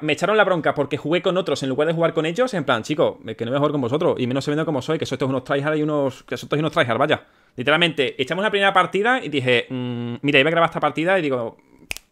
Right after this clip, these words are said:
"Olvídate". Uno así pillando un agujerito, no sé qué, un pixel, otro haciendo que sin espacio. Digo, "Mira, chicos", digo, "aquí", digo, "no sé, no sé si sabes dónde estáis", ¿vale? Y ya que ha sacado el tema, aunque no mucho, pero bueno,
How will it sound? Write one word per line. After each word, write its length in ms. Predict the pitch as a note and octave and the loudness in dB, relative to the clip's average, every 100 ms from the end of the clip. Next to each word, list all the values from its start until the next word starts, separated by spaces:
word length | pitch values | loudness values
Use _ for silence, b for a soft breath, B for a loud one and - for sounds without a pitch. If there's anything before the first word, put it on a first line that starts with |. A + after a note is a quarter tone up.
| _ _ _ | _ _ _
"Olvídate". 460 | C3+ C#3 D3+ A#2+ A2 b b b b | -2 0 2 0 -4 b b b b
Uno 180 | F3+ A3 | 0 2
así 280 | F#3+ G#3 | 0 -2
pillando 280 | F#3+ F#3+ F#3+ | -2 -2 0
un 80 | F#3+ | 0
agujerito, 580 | F#3 E3+ D#3+ E3+ G3+ F3+ | 2 4 2 2 0 -4
no 80 | F3 | -4
sé 200 | D#3+ C#3+ | -4 -2
qué, 280 | F#3 F#3+ | 0 0
un 120 | F3+ E3+ | 0 -2
pixel, 500 | F3 F3+ G#3 G3 G3 | -6 -2 2 2 2
otro 280 | F3+ F3+ F#3+ | 0 2 2
haciendo 380 | E3+ F#3 F3+ E3+ B B | 2 0 0 -2 B B
que 140 | F3+ | -4
sin 120 | F3+ | -2
espacio. 340 | D#3 F3 F3 C3+ | -2 0 0 -4
Digo, 160 | - - A2 G#2+ | -8 -14 -12 -4
"Mira, 220 | A#2+ - | -4 -4
chicos", 220 | - A2+ | -4 -4
digo, 160 | G#2 G#2 | -2 -2
"aquí", 420 | G#2 C#3+ E3 D#3 | 0 2 2 0
digo, 240 | C3+ B2 A2 | -2 -2 -2
"no 80 | |
sé, 380 | C3+ E3 D#3+ - _ _ _ | -4 -4 -6 -8 _ _ _
no 140 | C3 E3 | -6 -4
sé 140 | G3 | -2
si 80 | F3 | -2
sabes 180 | F3+ E3 | 0 0
dónde 160 | D#3+ | 2
estáis", 280 | D3+ E3 A#3+ - | 2 2 2 -2
¿vale? 240 | - - A3 | 0 0 2
Y 80 | B2+ | 0
ya 120 | C#3 | 0
que 140 | D3 C#3+ | 2 0
ha 80 | |
sacado 240 | C3 D3 C#3 | 0 0 2
el 160 | B2+ | 2
tema, 400 | - D3 B2+ A2 _ | 0 0 -2 -4 _
aunque 220 | A#2 - | -10 -6
no 100 | B2+ | -4
mucho, 240 | B2+ B2 | -6 -6
pero 120 | A2+ | -2
bueno, 200 | A2+ C3 | 0 0